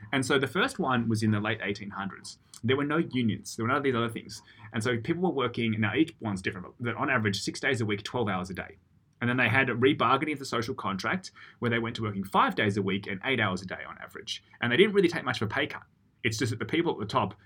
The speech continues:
were making mega profits, and this happened. And then everyone was sort of happy. And so this is, it's like, "Oh, that's much better. I, I feel better. I've, I've got the same amount of money for less work." And then what happens is typically things get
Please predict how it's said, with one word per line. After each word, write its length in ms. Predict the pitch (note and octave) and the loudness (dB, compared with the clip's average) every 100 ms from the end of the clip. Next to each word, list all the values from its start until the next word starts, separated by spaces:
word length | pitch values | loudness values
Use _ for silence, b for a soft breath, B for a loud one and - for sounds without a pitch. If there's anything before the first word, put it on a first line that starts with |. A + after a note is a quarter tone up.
| b - | b -4
were 100 | A#2 | 0
making 420 | A#2 A2+ G#2 G#2 | 2 2 2 4
mega 200 | B2 B2+ | 4 4
profits, 520 | G2+ B2 - - - - | 2 -4 -6 -10 -12 -8
and 160 | G#2 A2+ | -4 -2
this 100 | A2+ | -2
happened. 380 | B2 - - - | -4 -6 -10 -4
And 120 | A#2+ | 0
then 280 | C3+ C#3 C3 | 0 0 0
everyone 260 | C3 C3 B2+ | 0 0 0
was 100 | A#2+ | -2
sort 80 | B2 | -4
of 60 | A#2+ | -2
happy. 320 | G#3+ A#3+ - _ _ _ _ - b b b b - | -2 -2 -6 _ _ _ _ -16 b b b b 6
And 160 | B2+ A#2+ | 6 8
so 160 | C3+ | 6
this 120 | C3+ | 6
is, 40 | B2+ | 4
it's 100 | B2 | 0
like, 100 | A2+ | 0
"Oh, 60 | B2 | 2
that's 180 | D#3 D#3 | 2 2
much 180 | C3+ - | 2 2
better. 180 | G2 - - | -2 -2 -8
I, 200 | - A#2 | 0 4
I 20 | |
feel 180 | D3 A#2+ | 6 6
better. 140 | G#2+ | 4
I've, 160 | F#2+ F#2+ | 2 0
I've 100 | A2 C3+ | 0 0
got 60 | |
the 60 | G#2+ | 2
same 160 | C#3 | 2
amount 140 | C#3+ A#2+ | 4 4
of 40 | |
money 160 | A2 A2 | 4 2
for 120 | G#2+ | 0
less 180 | G2+ - | -4 -4
work." 320 | F#2+ - - _ A#2 | -10 -10 -20 _ -2
And 140 | A#2+ | 4
then 320 | D#3+ F3 E3+ - | 6 6 0 -2
what 140 | D3 C#3+ | 2 4
happens 280 | C#3+ C#3 | 4 0
is 100 | A#2 | -2
typically 300 | A2 C3+ B2+ | -2 2 2
things 240 | A2+ B2 B2 | 0 -2 0
get 220 | B2+ | 0